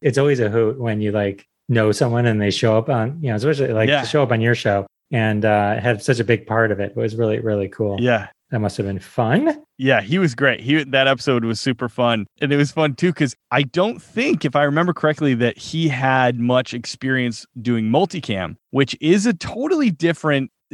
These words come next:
Speaker 2: shooting style and the way to do it than any other type of T V. And a lot of, you know, there's lots of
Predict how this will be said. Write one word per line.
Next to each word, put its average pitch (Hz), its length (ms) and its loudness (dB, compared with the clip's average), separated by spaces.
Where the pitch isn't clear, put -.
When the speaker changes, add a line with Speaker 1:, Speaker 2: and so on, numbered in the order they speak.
Speaker 2:
shooting 190 640 0
style 143 840 0
and 113 440 -2
the 117 80 2
way 131 320 2
to 127 160 -6
do 127 340 0
it 113 140 2
than 113 560 0
any 147 300 0
other 135 220 0
type 120 260 -6
of 107 140 -10
T 113 160 -4
V. 98 160 -6
And 107 100 -2
a 120 60 2
lot 127 200 4
of, 131 160 -2
you 139 120 -6
know, 120 100 -2
there's 131 300 0
lots 139 260 2
of 117 220 -6